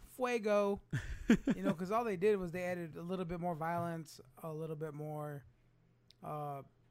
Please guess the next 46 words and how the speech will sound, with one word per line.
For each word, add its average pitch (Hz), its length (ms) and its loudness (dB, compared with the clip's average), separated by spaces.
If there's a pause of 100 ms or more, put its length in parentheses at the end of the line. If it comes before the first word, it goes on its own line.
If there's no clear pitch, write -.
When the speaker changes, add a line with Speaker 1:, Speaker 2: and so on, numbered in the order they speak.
(380)
Speaker 1:
not, 196 240 0 (100)
not, 175 320 -2
like, 160 160 -6 (300)
super 208 440 -6
bad 165 300 -4
language, 160 380 -6
there 175 100 -6
ain't 170 120 -6
no 165 100 -6
F-bombs 151 520 -4
or 156 40 -8
nothing 165 240 -4
like 147 220 -10
that. 143 260 -8 (840)
But, 170 80 -4
I 160 80 -2
mean, 156 180 -6
you 156 60 -6
know, 151 160 -6
there's 147 180 -6
like, 135 140 -12
"What 233 160 -6
the 233 80 -6
hell? 220 380 -2
What? 208 160 -8 (640)
Kiss 262 260 -4
my 269 200 -4
ass, 240 420 -6
you 202 120 -10 (200)
bastard." 226 600 -4
You 208 120 -8
know, 190 120 -6
I 185 60 -8
mean, 202 240 -4
and 220 160 -6
they 262 80 2
might 254 220 2
do 220 120 2
that 226 120 0
in 202 80 -4
the 185 80 -6
regular 208 340 0
show, 202 240 -2
but, 208 120 -2
I 214 40 0
mean, 208 220 -4